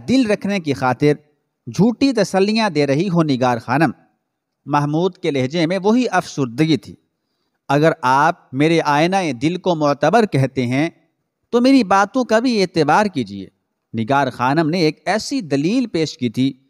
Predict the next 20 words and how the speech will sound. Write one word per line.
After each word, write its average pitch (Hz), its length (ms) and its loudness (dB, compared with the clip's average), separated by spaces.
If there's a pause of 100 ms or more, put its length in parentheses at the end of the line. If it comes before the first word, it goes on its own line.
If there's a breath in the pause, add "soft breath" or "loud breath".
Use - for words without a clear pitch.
(360)
जिसे 220 280 -2
किसी 220 420 -2
भी 208 140 -4
हाल 160 420 2
में 175 220 -4
झुटलाया 165 540 0
नहीं 175 340 -2
जा 123 160 -2
सकता - 380 -2
था। - 160 -12 (640)
"मेरे 139 280 2
नज़दीक 127 560 0 (320)
आप 190 180 2
दुनिया 208 420 -4
के 240 180 -4
हसीन 214 760 -4
तरीन 196 400 -2
मर्द 127 280 -2
हैं। 98 160 -16 (680)
हुस्न 240 280 2